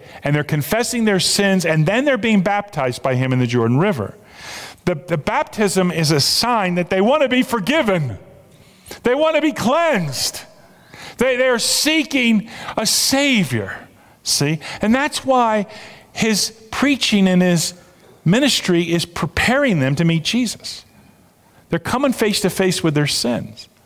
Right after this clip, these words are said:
And you remember the religious people didn't like John very well. And it was the sinners, <laughs> quote unquote,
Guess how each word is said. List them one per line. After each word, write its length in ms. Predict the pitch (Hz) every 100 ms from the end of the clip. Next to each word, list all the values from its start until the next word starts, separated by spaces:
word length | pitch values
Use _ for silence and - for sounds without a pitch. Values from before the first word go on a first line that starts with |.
| _ _ _ _
And 120 | 151 180
you 80 |
remember 280 | 202 185 208
the 100 | 143
religious 380 | 147 180 185 160
people 240 | 170 135
didn't 180 | 131 127
like 240 | 127 143 -
John 240 | 101 95
very 220 | - -
well. 260 | - - - _ _ _ _ _ _ _ _ _ _ _ _ _ _ _ _ -
And 120 | 143
it 20 |
was 280 | 147 139 -
the 300 | 123 120 117 - - _ _ _ _
sinners, 840 | - - 214 190 117 87 - - - - -
<laughs> 840 | - - - - _ - - -
quote 220 | - 117 92
unquote, 360 | 92 92 -